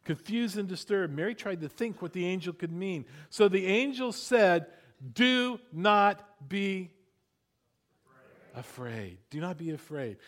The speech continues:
Now, you might circle that in your message notes. That's the first of four times. He says, "Do not be afraid, Mary, for God has decided to bless and use you." And I'm sure she's thinking, "I'm not so sure about all this," right? "You will have a son,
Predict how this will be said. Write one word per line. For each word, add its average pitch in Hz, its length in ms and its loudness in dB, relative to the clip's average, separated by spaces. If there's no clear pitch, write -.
Now, 190 80 -2
you 214 120 -2
might 214 260 -2
circle 190 440 -6
that 139 220 -2
in 131 100 -6
your 131 120 -8
message 127 520 -8
notes. 101 420 -14
That's 202 220 0
the 170 120 -8
first 208 420 -6
of 175 80 -10
four 185 220 -8
times. 151 460 -10
He 202 100 -4
says, 180 260 -6
"Do 208 140 -4
not 247 180 0
be 226 120 -4
afraid, 254 340 -4
Mary, 160 360 -4
for 185 140 -2
God 196 460 2
has 220 160 -4
decided 196 640 -4
to 180 120 -6
bless 165 560 -2
and 165 400 -6
use 165 480 -8
you." 120 220 -10
And 117 100 -10
I'm 139 80 -8
sure 160 240 -8
she's 143 280 -12
thinking, 139 320 -10
"I'm 135 160 -12
not 156 160 -10
so 147 180 -10
sure 180 300 -14
about 123 240 -14
all 110 160 -10
this," 98 400 -16
right? 135 240 -14
"You 202 180 0
will 262 140 4
have 214 240 0
a 180 60 -8
son, 185 580 -4